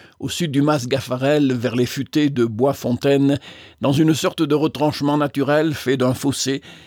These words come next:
qui se nomme le Crau du Val-de-Banne. Nous n'étions guère que deux cents combattants, armés de fusils, mais beaucoup d'hommes et de femmes venus des environs restèrent avec nous, armés de faux, de bâtons, de hachettes, de frondes.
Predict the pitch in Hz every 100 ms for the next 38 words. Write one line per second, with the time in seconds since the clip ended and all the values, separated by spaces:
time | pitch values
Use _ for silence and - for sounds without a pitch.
0 | - - 127 131 135 147 151 143 135 127
1 | 127 - 156 165 143 135 139 127 120 110
2 | 90 87 92 113 _ _ _ _ _ _
3 | - 131 127 123 127 135 147 147 - 117
4 | 127 98 135 - 143 135 123 123 135 160
5 | 165 139 - _ _ - - 123 123 123
6 | 139 139 143 160 151 _ 117 127 139 135
7 | 139 151 143 147 143 123 113 139 147 131
8 | 123 127 135 135 131 127 107 117 139 147
9 | 120 123 - 139 - 127 117 113 127 139
10 | - - - 117 123 131 127 120 - 127
11 | 131 135 123 113 127 135 131 123 123 117
12 | 113 117 - 117 117 117 113 113 113 -
13 | 127 90 98